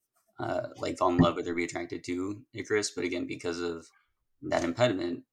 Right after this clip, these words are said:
of the body she's resigned to, um, she knows, like, it'll <laughs> forever be unrequited. Um, I think that's an interesting dilemma that she has.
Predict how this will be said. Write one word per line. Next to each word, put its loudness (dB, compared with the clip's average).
of -6
the -2
body 2
she's -8
resigned -2
to, -6
um, -10
she -2
knows, -4
like, -8
it'll -4
<laughs> -6
forever -2
be 0
unrequited. 0
Um, -8
I 0
think 0
that's 0
an -4
interesting -4
dilemma -2
that -2
she -2
has. -2